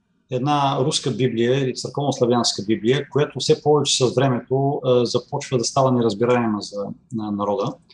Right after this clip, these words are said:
И, м, така, дейността на Британското чуждестранно библейско дружество в района на Източна Европа, именно с цел просвещение и преводи на съвременни езици на Библията, стига и до България.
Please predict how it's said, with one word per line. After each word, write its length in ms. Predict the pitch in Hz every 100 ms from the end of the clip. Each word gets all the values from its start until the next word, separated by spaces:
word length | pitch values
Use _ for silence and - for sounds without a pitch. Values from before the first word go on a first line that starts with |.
| - - - - _ -
И, 1080 | 131 131 127 127 127 123 123 123 127 127 - _ - 135
м, 200 | 127 127 127 135 - - _
така, 420 | - - 139 156 151
дейността 540 | 147 110 135 131 - 170
на 380 | 151 143 139 131
Британското 840 | 127 151 151 - - 131 127 127 127
чуждестранно 500 | - 120 127 139 120
библейско 360 | 113 127 -
дружество 640 | 107 123 113 - 110 113 139
в 200 | 117 -
района 320 | 120 123 123 113
на 180 | 113
Източна 400 | 120 - - 113
Европа, 300 | 104 110 - 110 135 - - -
именно 220 | 135 123
с 80 | -
цел 180 | 135 131
просвещение 640 | 117 - 113 - 127 113
и 60 | 107 - _
преводи 320 | 131 131 120 120
на 140 | 113
съвременни 480 | - 110 123 120 113
езици 260 | 110 - 120
на 100 | 101
Библията, 380 | 120 120 -
стига 240 | - 131 123
и 40 |
до 80 | 110
България. 540 | 104 104 110 98 113